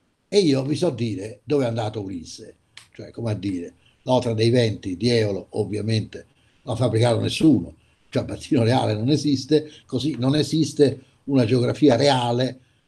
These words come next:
eh, per, per l'Odissea. Questo non vuol dire che dal punto di vista, eh, storico-mitico, antropologico e via di seguito,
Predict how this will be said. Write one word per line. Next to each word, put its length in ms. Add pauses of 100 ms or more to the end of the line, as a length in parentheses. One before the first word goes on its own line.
(340)
eh, 340
per, 600 (760)
per 220
l'Odissea. 560 (480)
Questo 580
non 220
vuol 240
dire 500 (720)
che 220
dal 180
punto 400
di 100
vista, 600 (200)
eh, 300 (500)
storico-mitico, 960
antropologico 880
e 40
via 120
di 80
seguito, 520